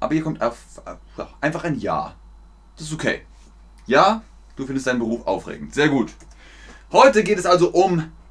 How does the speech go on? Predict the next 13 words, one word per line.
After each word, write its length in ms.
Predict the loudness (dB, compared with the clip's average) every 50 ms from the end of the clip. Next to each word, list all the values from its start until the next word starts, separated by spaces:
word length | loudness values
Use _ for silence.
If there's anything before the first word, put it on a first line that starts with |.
| -12 0
elf 500 | 4 4 6 8 6 6 4 -2 -12 -18 -20 -14
spannende 840 | -12 -10 -10 -10 -10 0 0 2 2 4 2 4 4 4 4 2 0 -10 -20 -20 -8 -4
Berufe, 760 | -4 -2 -2 0 0 0 0 0 -2 -4 -2 -2 -2 -4 -8 -18 -12 0
elf 260 | 2 4 4 4 2 0
Action-Jobs. 920 | -2 -2 -2 -2 -4 -4 -4 -2 0 0 0 0 0 -2 -6 -14 -18 -18 -20 -20 -20 -20 -20 -20 -12 -6
Manchmal 500 | -2 -2 -2 -2 -2 0 0 0 0 0
mehr 240 | 0 0 0 2 0
Action, 420 | -2 -4 -6 -8 -6 -4 -4 -2 -2
manchmal 440 | -4 -6 -6 -6 -6 -6 -6 -4
weniger 340 | -4 -4 -2 0 -2 -2 -2
Action, 280 | -2 -6 -8 -8 -6 -4
aber 200 | 0 0 -2 -2
trotzdem 760 | -4 -8 -2 0 0 0 -2 -4 -2 0 0 0 0 -2